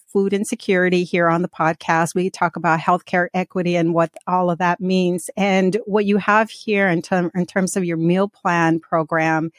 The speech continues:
and your recipes and your blog is really offering resources for people who may have those limitations. So tell us a little bit about that driving force of coming from lack,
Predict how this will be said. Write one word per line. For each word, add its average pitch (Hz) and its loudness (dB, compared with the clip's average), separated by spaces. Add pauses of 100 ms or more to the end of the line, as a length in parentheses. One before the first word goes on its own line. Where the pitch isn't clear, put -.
(340)
and 170 2
your 165 2
recipes 185 0
and 170 -2
your 175 -2
blog 170 0
is 175 -6
really 214 4
offering 185 0
resources 175 -2
for 180 -4
people 233 0
who 190 -2
may 175 0
have 165 -2
those 160 -4
limitations. 165 -4
So 190 0 (420)
tell 339 2
us 415 -2
a 381 4
little 285 4
bit 247 2
about 202 0
that 165 0
driving 185 -2
force 156 -6
of 160 -2 (360)
coming 220 2
from 180 0
lack, 165 -2